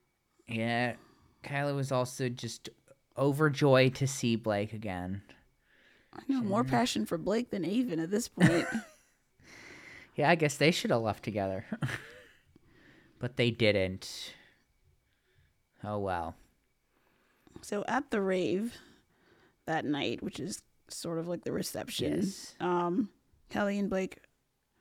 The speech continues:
Speaker 2: chat, where she says it's a facade right now, their happiness they've had.
Speaker 1: <laughs> I just, why, just break up, for goodness sake. Like, why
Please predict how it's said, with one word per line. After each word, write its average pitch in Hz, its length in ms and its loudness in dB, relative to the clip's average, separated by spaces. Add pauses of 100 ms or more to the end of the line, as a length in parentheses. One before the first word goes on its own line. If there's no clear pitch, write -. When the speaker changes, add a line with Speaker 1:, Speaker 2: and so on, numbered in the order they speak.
(360)
Speaker 2:
chat, - 600 -4 (400)
where 285 120 -10
she 196 240 -8
says 156 420 -4
it's - 160 -10
a - 60 -2
facade 190 640 0
right 175 260 2
now, 311 260 -2
their 175 480 -6
happiness 190 640 0
they've 196 320 -2
had. 196 460 -2 (120)
Speaker 1:
<laughs> - 100 -12
I - 140 -14
just, - 340 -2 (720)
why, 214 340 0 (280)
just 269 260 0
break 202 600 8 (140)
up, 233 340 12
for - 180 4
goodness 233 540 8
sake. 226 340 6
Like, 196 320 6
why 226 840 8